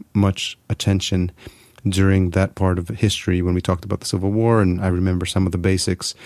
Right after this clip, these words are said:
But I think it's nice to take a look at those topics with a, a fresh pair of glasses, if you will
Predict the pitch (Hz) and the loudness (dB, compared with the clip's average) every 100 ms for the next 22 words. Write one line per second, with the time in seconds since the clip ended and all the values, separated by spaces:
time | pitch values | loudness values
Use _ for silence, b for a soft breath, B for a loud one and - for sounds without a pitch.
0 | B B 123 131 131 151 135 - B B | B B 2 2 4 2 2 -4 B B
1 | B B B _ 123 113 - - - 120 | B B B _ -2 0 -2 -8 -2 2
2 | 113 131 - - 107 110 110 - 104 101 | 4 2 -2 -2 0 0 -2 -2 0 0
3 | 95 - 98 - 104 - 101 95 92 92 | 0 0 0 2 -2 -4 0 2 2 2
4 | 90 90 101 294 - _ - 302 _ - | 2 0 -2 -8 -18 _ -20 -20 _ -8
5 | 110 90 90 101 - 98 92 95 95 - | -4 -2 0 -2 0 0 2 2 0 0
6 | 87 92 - 90 92 98 | -2 -4 -2 0 2 0